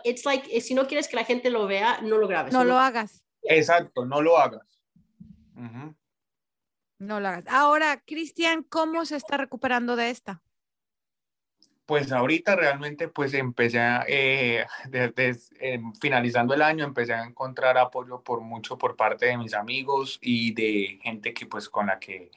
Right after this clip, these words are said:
Speaker 3: cuando entré en esa relación yo me había retirado.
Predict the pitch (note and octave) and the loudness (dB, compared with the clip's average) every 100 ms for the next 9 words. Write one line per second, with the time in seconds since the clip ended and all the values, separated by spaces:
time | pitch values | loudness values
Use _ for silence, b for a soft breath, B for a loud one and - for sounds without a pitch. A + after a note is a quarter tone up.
0 | b - G#2 G2+ G2 - A#2+ B2+ C3 C3+ | b -6 -4 -4 -6 0 2 4 4 2
1 | B2 A2 G2 G#2+ G#2 A2+ A#2 A#2+ A#2 A#2 | 2 0 -2 -2 -4 -4 -2 0 2 2
2 | A2+ G#2+ F#3 F#3+ G3 | -2 0 2 2 0